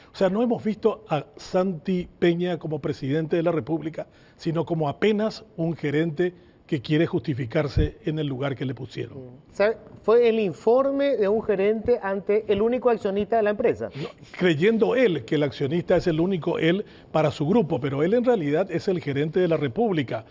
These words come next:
Speaker 1: Todos nosotros somos sus mandantes.
Speaker 2: Claro.
Speaker 1: Nosotros somos los que estamos contribuyendo para que él esté en ese sitio, para gerenciar los temas nuestros, en economía, en cuestiones políticas, en cuestiones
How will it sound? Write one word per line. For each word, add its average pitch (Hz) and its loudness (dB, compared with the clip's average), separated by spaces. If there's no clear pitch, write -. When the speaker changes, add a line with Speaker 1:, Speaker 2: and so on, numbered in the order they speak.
Speaker 1:
Todos 208 4
nosotros 247 2
somos 240 0
sus 262 0
mandantes. 156 2
Speaker 2:
Claro. - -20
Speaker 1:
Nosotros 170 0
somos 208 4
los 240 2
que 214 2
estamos 196 0
contribuyendo 180 2
para 170 0
que 156 -2
él 180 0
esté 175 0
en 170 0
ese 165 2
sitio, 151 -2
para 165 4
gerenciar 175 0
los 151 -2
temas 240 -2
nuestros, 131 -4
en 240 0
economía, 160 0
en 139 -6
cuestiones 151 -4
políticas, 156 -4
en 135 -6
cuestiones 156 -4